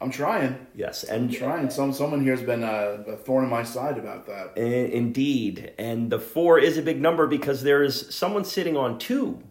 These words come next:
Speaker 2: wins.
Speaker 1: Yeah.
Speaker 2: And he is Joey R. Joey, you're looking to tie Grant with your third win in this thing. Joey, how we doing today?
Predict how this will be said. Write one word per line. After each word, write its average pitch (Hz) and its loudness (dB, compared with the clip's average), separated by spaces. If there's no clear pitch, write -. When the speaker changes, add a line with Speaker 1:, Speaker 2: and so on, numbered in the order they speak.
Speaker 2:
wins. 87 -6
Speaker 1:
Yeah. 107 -4
Speaker 2:
And 101 -6
he 214 -4
is 123 -2
Joey 139 0
R. 175 4
Joey, 175 0
you're 220 8
looking 208 2
to - -12
tie - -2
Grant 123 -4
with 123 -6
your 127 -6
third 123 0
win 123 2
in 110 -2
this 107 -6
thing. 160 -4
Joey, 143 2
how 170 0
we 180 0
doing 160 0
today? - -8